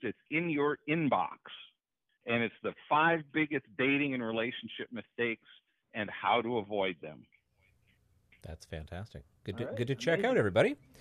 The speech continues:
Speaker 2: Um, now, I actually do have one last thing, and it's, uh, a question from our last guest for you.
Speaker 1: Okay.
Speaker 2: Uh, our last guest, of course, was stuntman Jeff Scavell, and his question for you was,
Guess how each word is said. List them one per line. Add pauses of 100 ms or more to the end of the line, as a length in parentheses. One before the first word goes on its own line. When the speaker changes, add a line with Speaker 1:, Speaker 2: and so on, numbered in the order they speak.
(380)
Speaker 2:
Um,
now,
I
actually
do
have
one
last
thing,
and
it's,
uh,
a
question
from
our
last
guest
for
you. (760)
Speaker 1:
Okay.
Speaker 2:
Uh,
our
last
guest,
of
course,
was
stuntman
Jeff
Scavell, (600)
and
his
question
for
you (260)
was,